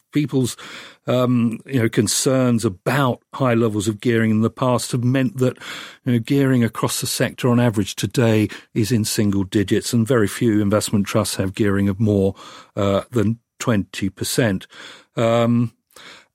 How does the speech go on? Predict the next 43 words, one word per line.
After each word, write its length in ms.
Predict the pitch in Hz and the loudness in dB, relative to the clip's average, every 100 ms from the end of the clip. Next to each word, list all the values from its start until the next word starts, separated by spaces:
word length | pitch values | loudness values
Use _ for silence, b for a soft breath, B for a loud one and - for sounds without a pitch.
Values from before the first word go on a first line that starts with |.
| _ - | _ -2
uh, 340 | 131 131 139 | 0 2 2
when 440 | 147 135 135 147 | 2 2 2 2
I 60 | 147 | 2
look 180 | 139 160 | 2 0
at 80 | 139 | 0
my 260 | 151 160 | 2 0
portfolio, 800 | - 120 104 127 107 104 120 147 - - | 0 -2 0 0 2 2 2 -2 -8 -8
um, 200 | 131 120 | -6 0
you 60 | 123 | 2
know, 100 | 120 | 2
I 40 | |
have 140 | 139 - | 0 -2
to 100 | 127 | -2
say 240 | 160 147 | 0 2
that 200 | 147 113 | 2 0
markets 440 | 135 135 120 - - | 0 0 -2 -4 -2
have 160 | 110 | 0
been 160 | 117 110 | 0 0
quite 240 | 127 101 | -2 -4
challenging 560 | - 147 185 156 190 226 | -2 0 0 0 0 0
in 160 | 170 | 0
recent 360 | 127 135 - 139 | 0 0 -2 -2
years, 340 | 139 165 196 | 0 0 -2
particularly 540 | - 110 - 123 120 117 | -4 -8 -6 -4 0 2
in 120 | 117 | 2
the 80 | 107 | 2
U 200 | 113 113 | 0 0
K 360 | - 143 139 | 0 0 0
since 500 | 123 - 120 113 - - | -2 -2 -2 -2 -10 -4
the 180 | 113 107 | -2 -2
referendum. 840 | 127 127 113 117 117 120 113 107 127 B B B - | -2 0 0 0 2 4 4 2 -2 B B B -4
Um, 320 | 123 131 131 | 0 0 0
and 220 | 139 139 | 0 0
my 120 | 143 | 0
portfolio 480 | 127 135 - 143 139 | 0 -2 0 0 0
is 80 | 120 | -2
quite 280 | - 127 123 | -2 -2 0
well 200 | 127 120 | 0 0
diversified. 840 | 127 117 120 113 - - 101 98 | 0 0 0 -2 -2 -2 0 0
So 160 | - 123 | 0 2
my 100 | 127 | 2
largest 480 | 135 135 123 120 | 2 0 0 -2
holding 420 | - 131 120 107 | 0 0 2 0